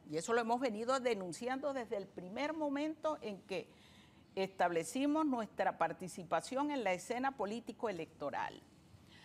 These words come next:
Lo segundo, el fat no ha dicho que la vía correcta es la libre postulación. Lo que hemos planteado, que nos hemos encontrado en un proceso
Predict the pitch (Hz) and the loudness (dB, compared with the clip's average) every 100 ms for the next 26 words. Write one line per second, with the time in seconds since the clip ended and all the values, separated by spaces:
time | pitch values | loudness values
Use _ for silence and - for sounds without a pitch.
0 | - - 233 247 269 240 294 339 339 359 | -16 0 2 4 2 2 0 -2 0 0
1 | 349 226 202 - 262 294 285 285 285 285 | 0 -2 -4 -2 0 2 0 0 -2 -6
2 | - 311 302 262 190 175 - - - - | -4 -6 -4 -4 -4 -6 -10 -20 -20 -20
3 | - 214 214 202 190 196 277 330 311 262 | -8 -2 4 6 6 4 2 2 2 2
4 | 226 247 302 - - 330 339 - - 240 | 2 0 0 -2 -8 -8 -8 -10 0 2
5 | 262 262 233 240 254 262 262 233 185 - | 4 2 0 0 0 0 0 0 -2 -4
6 | 220 190 156 143 202 208 165 127 165 190 | -6 0 0 -2 -2 2 2 2 0 0
7 | 202 277 285 233 180 220 247 269 285 220 | 0 0 0 -4 -4 0 2 2 2 -2
8 | 180 202 240 277 285 262 240 202 - 240 | -2 -2 0 2 0 0 -2 -2 0 2
9 | 226 214 202 214 196 190 214 294 302 285 | 4 4 2 0 -2 -2 2 2 2 2
10 | 262 - 240 226 226 277 | 2 2 2 2 0 -2